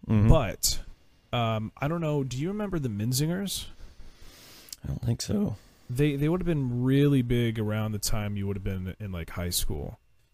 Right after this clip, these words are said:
Speaker 1: Okay.
Speaker 2: Um, so the Menzingers, they played a show up in Fort Wayne, and they're still pretty big, but the, uh, you know, a lot of their, they're kinda like Metallica. A lot of their following now, they're just dedicated fans.
Speaker 1: Yeah.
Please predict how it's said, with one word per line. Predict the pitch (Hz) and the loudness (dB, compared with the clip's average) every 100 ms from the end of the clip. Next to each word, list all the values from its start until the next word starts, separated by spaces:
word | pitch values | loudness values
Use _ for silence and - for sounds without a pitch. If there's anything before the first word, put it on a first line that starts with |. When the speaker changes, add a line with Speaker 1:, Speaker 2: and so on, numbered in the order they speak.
| _ | _
Speaker 1:
Okay. | - 104 | -6 -2
Speaker 2:
Um, | 95 92 85 85 80 139 | 0 0 -2 -6 -8 -4
so | - 117 | -2 0
the | 117 | 2
Menzingers, | 160 202 175 160 139 135 127 - - _ _ _ _ _ _ | 2 2 2 2 2 2 0 -4 -10 _ _ _ _ _ _
they | 131 131 | 0 2
played | 131 151 147 | 4 4 4
a | 131 | 2
show | - 131 | 2 2
up | - | 2
in | 110 | 2
Fort | - 120 104 | 0 -2 -2
Wayne, | 107 101 101 98 95 - | -2 -2 -2 -4 -8 -6
and | 143 | -4
they're | 208 | 0
still | 294 | 4
pretty | - 170 | 6 6
big, | 135 117 104 | 6 4 4
but | 113 113 | 0 0
the, | - | -2
uh, | 131 | -4
you | 180 165 | 0 2
know, | 139 131 - | 2 2 0
a | 139 | 0
lot | 143 | 2
of | 143 | 2
their, | 127 | 2
they're | 135 139 | 0 0
kinda | 151 | 0
like | 131 | 0
Metallica. | 113 127 117 110 | 0 0 0 2
A | 101 | 0
lot | 110 | 2
of | 117 | 0
their | |
following | 104 113 107 107 104 | -2 -2 -2 -4 -6
now, | 98 92 | -6 -6
they're | 95 | -6
just | 87 - | -8 -8
dedicated | 101 98 - 101 87 87 - | -6 -6 -4 -4 -4 -8 -8
fans. | - 95 85 80 - - - - | -4 -4 -4 -6 -10 -12 -20 -2
Speaker 1:
Yeah. | 87 82 | 0 0